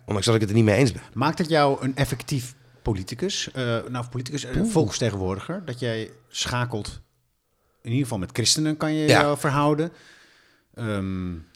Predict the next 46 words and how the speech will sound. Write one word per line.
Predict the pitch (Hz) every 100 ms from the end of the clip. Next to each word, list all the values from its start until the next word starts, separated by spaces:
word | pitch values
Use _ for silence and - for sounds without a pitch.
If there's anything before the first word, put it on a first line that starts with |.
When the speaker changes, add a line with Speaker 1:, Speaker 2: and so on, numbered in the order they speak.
| _ -
Speaker 2:
nou, | 104
je | 87
zegt | 95
zelf | - 90
dat | 90
je |
heel | 98 113
veel | 92
vrienden | - 131 143
hebt. | 151
Ik |
heb | - 120
de |
indruk | 139 180 135 -
dat | 95
jij | 90 85 90 -
makkelijk | 104 117 147 104 92 - - _
je | 107
verhoudt | - 90 98 -
tot, | - _
tot | - 113
mensen | 139 147 -
in | 135
het |
algemeen. | 139 135 131 127 92 73 - - _ _ _ - _ _ _ _ _
Speaker 1:
Ja, | 131 139
ik, | 147
ik, | 135 135
ik | 143
heb | 135 107 92 113
weinig | 120 156 151
moeite | 135 147 143 123
om, | 110 135 135 127
om | 117 127 113 - - - _
ergens, | - 110 120 117 -
ik, | - 123
het | 107
lukt | 113 127
mij | 127
bij | 120
de | 120
meeste | 120 147 160
mensen | 139 123 131
wel | 120 120
om | 104 117
iets | - 117 - - -